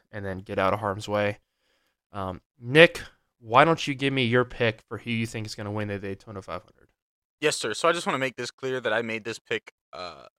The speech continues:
Speaker 2: last week, <laughs> way before. Now, it, it happens to be coincidental that he's starting in the front row, but,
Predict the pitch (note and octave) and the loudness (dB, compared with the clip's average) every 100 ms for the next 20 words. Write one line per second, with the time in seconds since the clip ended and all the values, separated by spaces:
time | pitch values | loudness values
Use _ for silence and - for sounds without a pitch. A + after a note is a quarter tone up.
0 | _ G2 G#2+ - G#2+ A2 - - G#3+ A3 | _ -2 -2 -2 -10 -10 -4 0 6 8
1 | - - C#3+ - - A#3 E3 A#2+ B2+ B2 | 8 6 2 0 -12 -12 0 2 2 -2
2 | - A#2+ A2+ A2 G#2+ - _ B2 A#2+ G#2 | -4 0 0 0 -2 -4 _ 2 4 4
3 | C#3 - C3+ F3+ G3 E3+ C#3+ C#3+ - B2+ | 0 0 6 6 6 2 -8 -8 -6 -6
4 | B2 A#2 A2+ G2 F#2 _ - G2 - G#2+ | -2 -2 -2 -6 -10 _ -18 -16 -8 -6
5 | G#2 F#2 F#2 F#2 E2 F2 C#2 F#2 E2 | -6 -8 -12 -12 -10 -14 -12 -10 -10